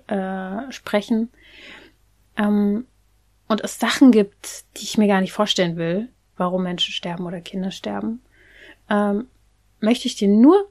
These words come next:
einfach diesen kleinen Hoffnungsschimmer auf den Weg geben, dass es meistens Seelen sind, die sehr weise und alt sind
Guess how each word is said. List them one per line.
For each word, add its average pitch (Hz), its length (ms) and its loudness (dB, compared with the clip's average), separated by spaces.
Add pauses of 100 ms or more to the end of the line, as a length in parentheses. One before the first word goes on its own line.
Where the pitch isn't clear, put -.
einfach 277 360 0
diesen 202 560 0 (100)
kleinen 302 440 4
Hoffnungsschimmer 233 680 -2 (140)
auf - 120 -10
den 214 180 -4
Weg 202 140 -2
geben, 202 180 0
dass 175 180 -8
es - 160 -16
meistens 220 560 -4
Seelen 214 320 2
sind, 202 360 -2 (120)
die - 80 -20
sehr 208 380 -2
weise 196 400 4
und 196 140 -2
alt 190 240 -6
sind 185 340 -6